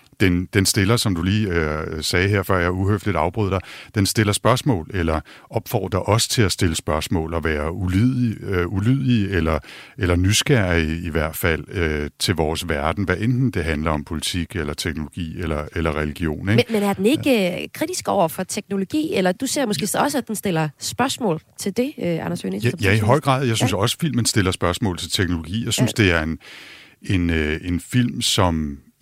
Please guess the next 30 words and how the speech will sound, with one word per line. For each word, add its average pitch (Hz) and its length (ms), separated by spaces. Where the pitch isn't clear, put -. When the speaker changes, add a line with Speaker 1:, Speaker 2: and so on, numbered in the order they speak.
Speaker 1:
ja, 90 220
den 113 120
er 98 60
teknologikritisk, 107 1300
men 87 500
det 101 60
er 90 40
jo 82 120
også 95 260
en 127 80
film, 117 240
der 101 120
viser, 110 380
at 90 200
hvis 80 220
man 80 280
omfavner 113 460
teknologien 104 640
og 98 140
udnytter 113 400
teknologien 104 840
på 82 200
sine 80 340
egne 107 260
måder, 85 420
så - 140
kan 139 120
man 92 120
bekæmpe 135 480
de 76 360